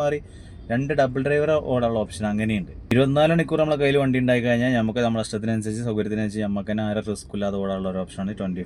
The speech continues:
ഫോർ. ഡബിൾ ഡ്രൈവർ ആണ്, നിങ്ങൾക്ക് മാറി മാറി ഒരാൾക്ക് റെസ്റ്റ് എടുത്തിട്ട്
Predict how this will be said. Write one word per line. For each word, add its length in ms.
ഫോർ. 180
ഡബിൾ 300
ഡ്രൈവർ 320
ആണ്, 200
നിങ്ങൾക്ക് 360
മാറി 180
മാറി 200
ഒരാൾക്ക് 340
റെസ്റ്റ് 220
എടുത്തിട്ട് 280